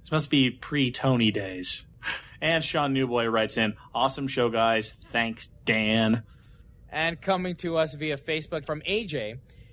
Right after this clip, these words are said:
Speaker 2: "Hey, guys. Just been listening to you guys over the last few weeks while playing Star Trek Online. Never knew you had a Facebook page.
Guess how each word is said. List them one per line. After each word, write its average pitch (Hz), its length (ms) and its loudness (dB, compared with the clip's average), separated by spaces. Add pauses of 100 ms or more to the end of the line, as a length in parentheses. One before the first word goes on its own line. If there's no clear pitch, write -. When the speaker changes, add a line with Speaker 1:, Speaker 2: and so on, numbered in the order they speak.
Speaker 2:
"Hey, 196 180 0
guys. 202 560 -2 (180)
Just 160 400 0
been 165 380 -4
listening 151 380 -6
to 143 80 -10
you 135 120 -6
guys 143 280 -2
over 139 140 -8
the 135 80 -4
last 143 260 -2
few 151 160 -4
weeks 156 280 -4
while 156 80 2
playing 156 260 -4
Star 147 220 0
Trek 151 180 -4
Online. 151 560 -2
Never 196 400 -2
knew 170 440 -4
you 127 260 -10
had 131 160 -4
a 135 40 -6
Facebook 160 460 -10
page. 87 380 -16